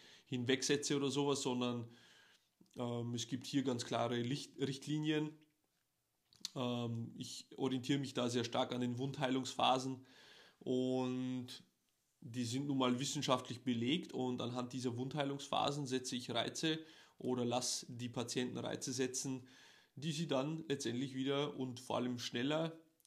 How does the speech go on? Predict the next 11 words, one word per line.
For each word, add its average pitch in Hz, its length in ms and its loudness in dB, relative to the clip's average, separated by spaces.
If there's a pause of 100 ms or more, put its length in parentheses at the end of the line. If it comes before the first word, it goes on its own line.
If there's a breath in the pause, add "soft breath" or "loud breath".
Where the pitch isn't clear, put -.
wieder 131 480 -2 (380)
zurück 131 460 2
in 147 80 2
den 143 120 0
Alltag 135 440 2
bringen. 117 400 -4 (400)
Und 123 580 0
jemand, 131 380 0
der 123 320 2
Leistungssportler 139 840 0
ist, - 440 -4